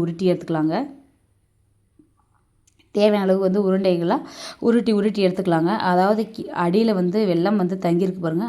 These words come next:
அதையும் சேர்த்து நம்ம உருண்டையை உ-, உருட்டி எடுத்துக்கலாம். இது வந்து பார்த்திங்கன்னா ரொம்ப சாஃப்டாக இருக்குன்னே சொல்லலாம் இந்த தேங்காய் துருவல். அம், இப்போ வந்து நம்ம ரெடி பண்ணி வச்சாச்சுங்க.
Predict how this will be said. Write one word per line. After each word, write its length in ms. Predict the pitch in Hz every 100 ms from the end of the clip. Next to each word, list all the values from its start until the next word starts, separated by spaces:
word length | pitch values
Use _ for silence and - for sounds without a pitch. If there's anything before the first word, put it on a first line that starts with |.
| 175
அதையும் 320 | 160 196 214
சேர்த்து 300 | 208 196 196
நம்ம 140 | 190 170
உருண்டையை 280 | 165 175 180 175
உ-, 120 | 165 170
உருட்டி 240 | 175 185 190
எடுத்துக்கலாம். 360 | 175 - 170 254 269 - - -
இது 60 | 214 208
வந்து 140 | 226
பார்த்திங்கன்னா 300 | 202 190 214 220
ரொம்ப 240 | 185 190 226 -
சாஃப்டாக 440 | 175 170 190 220
இருக்குன்னே 260 | 202 190 190 190
சொல்லலாம் 360 | 170 165 190 240
இந்த 140 | 196 170
தேங்காய் 320 | 175 170 180 180
துருவல். 340 | 175 165 165 294 - - - - -
அம், 320 | 190 175 170 175 175
இப்போ 160 | 202 214
வந்து 160 | 202 214 220
நம்ம 180 | 208 302 - - _ _ _ _ _ _ _ _ _ _ 196 190
ரெடி 200 | 196 233 214
பண்ணி 120 | 202 185
வச்சாச்சுங்க. 500 | 185 175 165 165